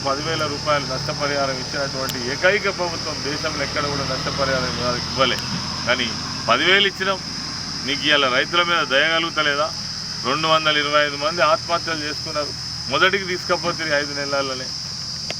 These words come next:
ఖచ్చితంగా మొదటికి తీసుకపోయారు. ఆ రోజు తెలంగాణ రాకముందు ఏ పరిస్థితి ఉండేనో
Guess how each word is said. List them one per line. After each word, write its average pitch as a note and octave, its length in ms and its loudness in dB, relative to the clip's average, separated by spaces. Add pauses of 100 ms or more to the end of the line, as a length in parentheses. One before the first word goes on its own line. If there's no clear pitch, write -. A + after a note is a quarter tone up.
(180)
ఖచ్చితంగా A3+ 500 2
మొదటికి G3+ 380 2
తీసుకపోయారు. A#2+ 840 -8
ఆ C3+ 140 8
రోజు D#3 180 2
తెలంగాణ D#3+ 520 2
రాకముందు D3 500 2
ఏ C#3 160 4
పరిస్థితి D#3 520 0
ఉండేనో F3 380 4